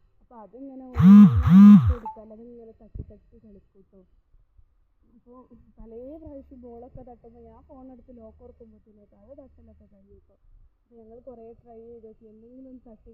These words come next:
കളിക്കുമായിരിക്കും വിചാരിച്ചു. അപ്പോൾ ഉമ്മ പാട്ടൊക്കെ എടുത്തപ്പോൾ പാട്ട തട്ടി തട്ടി കളിക്കുന്നുണ്ടായിരുന്നു കേട്ടോ.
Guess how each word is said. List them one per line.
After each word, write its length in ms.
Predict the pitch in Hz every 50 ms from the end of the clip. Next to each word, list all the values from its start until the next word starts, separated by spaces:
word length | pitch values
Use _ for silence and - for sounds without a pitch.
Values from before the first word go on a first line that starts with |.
| 220
കളിക്കുമായിരിക്കും 600 | 220 214 208 _ _ 214 196 196 _ _ _ 196
വിചാരിച്ചു. 320 | 190 190 185 190 _ _ 208
അപ്പോൾ 160 | 202 _ 226
ഉമ്മ 260 | 220 220 220 220 226
പാട്ടൊക്കെ 580 | 226 226 226 208 202 202 _ 220 220 _ _ 214
എടുത്തപ്പോൾ 460 | 196 208 _ 214 190 _ 214 226 277 277 _ _ _ _ _ _ _ _ _
പാട്ട 220 | 254 214 202 - -
തട്ടി 300 | 226 214 226 208 - 226 202 226
തട്ടി 540 | 214 _ _ _ - - _ _ 302 311
കളിക്കുന്നുണ്ടായിരുന്നു 840 | 262 277 254 214 190 - - 226 220 220 202 196 190 185 185 190 208
കേട്ടോ. 220 | 196 _ _ 208